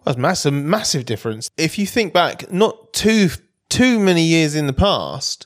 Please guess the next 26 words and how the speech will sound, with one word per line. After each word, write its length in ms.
a 80
hundred 320
laps 260
a 60
day 580
was 240
a, 280
was 160
a 40
good 240
target 540
for 120
testing. 500
So 140
Williams 400
has, 260
has 220
got 360
nearly 320
a 60
full 340
day 240
extra 380
running, 440
con-, 340
convention, 640